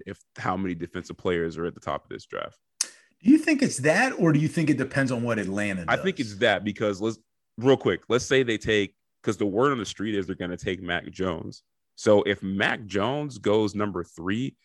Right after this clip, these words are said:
Speaker 1: then what I'm imagining is people trade up to the four and five because they're gonna get the other quarterbacks available. Because I think other than the forty-niners, Mac Jones is, like, a distant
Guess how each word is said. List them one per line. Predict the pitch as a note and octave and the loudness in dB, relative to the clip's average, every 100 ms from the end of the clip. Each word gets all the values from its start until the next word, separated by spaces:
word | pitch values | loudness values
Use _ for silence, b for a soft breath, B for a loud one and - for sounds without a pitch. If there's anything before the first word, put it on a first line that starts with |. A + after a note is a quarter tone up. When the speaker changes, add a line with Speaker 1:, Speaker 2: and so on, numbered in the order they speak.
| _ - | _ -10
Speaker 1:
then | F#2+ G2+ F#2+ | -4 -2 -2
what | F#2 | -2
I'm | A2+ A2+ | 0 0
imagining | G2+ G2+ F2+ F2+ F#2 | 0 0 -2 -6 -4
is | F#2 F2+ F2 - _ _ _ - | -2 -4 -8 -20 _ _ _ -8
people | B2+ G2+ G2+ | -6 -4 -4
trade | - G2+ | -2 0
up | F#2 - | 0 -4
to | F2 | -8
the | F2 | -8
four | F#2+ F2 | -6 -8
and | F2 | -4
five | E2+ C#2 - | -2 0 -2
because | F#2 G#2 E2+ | -6 -4 -2
they're | G2+ | 0
gonna | G2+ | 0
get | F#2 F#2 - | -2 -4 -2
the | |
other | F2 F2+ | -4 -4
quarterbacks | - F#2 F2+ F#2 | -2 0 0 -2
available. | D#2+ F2 A#2 F2+ | -2 0 2 0
Because | F#2 G#2 F2+ | -4 -4 -4
I | F2+ | -2
think | C#3 C3+ - _ _ _ _ _ _ - | 0 -2 -4 _ _ _ _ _ _ 2
other | D3 E3 | 6 8
than | D#3+ C3 | 6 2
the | |
forty-niners, | A2 A#2 A#2+ G#2 A2 C3+ B2+ | 0 0 2 4 2 0 -4
Mac | F#2+ A2 A2 | 0 0 0
Jones | F#2+ A2+ A2+ A2+ G2+ - | 0 0 0 -2 -4 -4
is, | G2 | -2
like, | F#2 F#2 | -2 -2
a | F2 | -4
distant | F2 G2 - F2+ | -2 -4 -2 -8